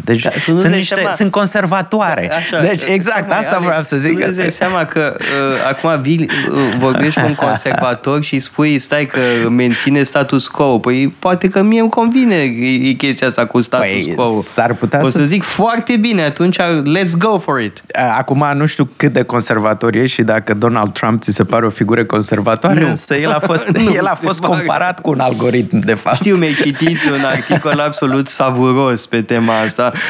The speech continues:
Speaker 2: Nu, Trump e alt, cu totul altceva, un O Z N, mă rog, e un
Speaker 1: Dar,
Speaker 2: demagog,
Speaker 1: îl
Speaker 2: uh,
Speaker 1: poți înțelege
Speaker 2: talentat, fără îndoială, dar nu
Speaker 1: Da, exact, poți înțelege modul de funcționare a unui algoritm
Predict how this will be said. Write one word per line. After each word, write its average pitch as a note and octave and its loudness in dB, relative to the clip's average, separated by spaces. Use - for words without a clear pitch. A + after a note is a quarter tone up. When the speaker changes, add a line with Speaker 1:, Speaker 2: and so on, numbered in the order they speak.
Speaker 2:
Nu, A#2+ 2
Trump D#3+ 0
e G#3+ 2
alt, D#3+ 0
cu D#3+ 2
totul C3+ 0
altceva, A2 0
un A2+ 2
O C#3 2
Z A#2 0
N, B2 2
mă F3+ 2
rog, C3 0
e - 0
un D3 2
Speaker 1:
Dar, E3 0
Speaker 2:
demagog, E3 -2
Speaker 1:
îl A#2 2
Speaker 2:
uh, A#2+ -4
Speaker 1:
poți F#3 2
înțelege E3 0
Speaker 2:
talentat, F3 -2
fără B2 0
îndoială, B2+ 0
dar A#2+ 0
nu B2 2
Speaker 1:
Da, C3 2
exact, D3+ 2
poți D3 0
înțelege C3+ 2
modul B2+ 4
de A#2+ 2
funcționare A2+ 0
a A#2 2
unui G#2+ 2
algoritm G#2 2